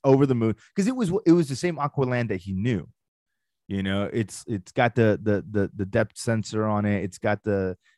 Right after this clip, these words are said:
L C D screen on the top at twelve o'clock. You know, it's got the buttons. It's basically the same thing, just now updated.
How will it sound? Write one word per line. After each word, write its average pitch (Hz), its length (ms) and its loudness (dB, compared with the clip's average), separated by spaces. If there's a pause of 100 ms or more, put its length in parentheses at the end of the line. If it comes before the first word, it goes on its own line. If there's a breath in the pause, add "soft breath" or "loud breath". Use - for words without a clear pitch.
(120)
L 113 80 -2
C 120 160 -4
D 110 160 2
screen 107 240 0
on 104 80 2
the 101 80 0
top 104 380 -4
at - 80 -14
twelve 101 180 0
o'clock. 98 560 0
You 95 80 -4
know, 92 60 0
it's 87 100 -8
got 107 160 -4
the 113 80 -2
buttons. 101 460 0 (200 soft breath)
It's 127 200 0
basically 135 480 0
the 113 80 -4
same 107 340 -4
thing, 107 420 -4
just 98 200 -8
now 95 280 -4
updated. 87 360 -8